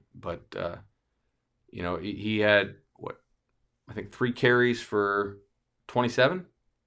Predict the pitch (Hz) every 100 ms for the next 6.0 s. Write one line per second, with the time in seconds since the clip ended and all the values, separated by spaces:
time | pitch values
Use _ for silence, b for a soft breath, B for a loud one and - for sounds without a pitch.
0 | - 139 156 180 185 196 _ _ _ _
1 | _ _ _ _ - 98 101 - 113 117
2 | 110 - 147 135 113 104 107 101 95 -
3 | - _ _ _ 107 101 127 117 113 113
4 | 101 101 98 95 98 92 90 87 90 85
5 | 92 - 87 - 95 87 - - 87